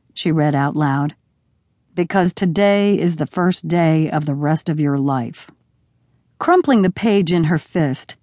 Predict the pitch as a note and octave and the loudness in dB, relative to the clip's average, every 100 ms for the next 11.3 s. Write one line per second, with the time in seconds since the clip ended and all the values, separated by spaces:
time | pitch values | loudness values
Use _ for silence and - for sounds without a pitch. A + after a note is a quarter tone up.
0 | _ _ - - C#4+ D#4 D4+ F3+ E3 G#3 | _ _ -8 0 2 4 4 2 0 2
1 | B3+ C4 A3+ G#3+ F#3 - C#4 B3+ E3+ E3 | 4 6 4 4 0 0 2 4 4 0
2 | E3+ E3+ E3+ - E3 E3 E3 - F#3+ F#3+ | 0 0 0 0 2 2 0 0 4 4
3 | G3 D3+ D3+ F3 _ _ - F3+ G#3 A3+ | 4 2 -2 -4 _ _ -4 0 2 2
4 | - G#3 F3 G#3+ E3 D3+ D3+ - - _ | 0 0 2 0 0 2 0 -2 -14 _
5 | _ _ G#3 G3 - C4+ B3 F3+ D#3+ D#3 | _ _ -2 -2 2 2 2 0 0 2
6 | E3 F#3 F3+ E3+ F#3 F#3+ F3+ F3+ G3+ E3+ | 2 2 2 0 2 2 2 0 0 0
7 | C3 - - _ _ _ _ _ _ F#3+ | -2 -8 -16 _ _ _ _ _ _ 2
8 | G#3 A3+ B3+ C#4+ A#3 A3+ - A3 G3+ G#3 | 4 4 4 4 2 2 -2 2 2 2
9 | A3+ G#3 F#3 F#3 D#3+ F3 - _ _ _ | 0 2 4 4 4 0 -4 _ _ _
10 | - B3 A3+ - A#3+ A#3+ B3+ A#3+ - F#3+ | -4 0 0 2 2 2 2 0 0 0
11 | E3 D#3 E3+ | 2 2 0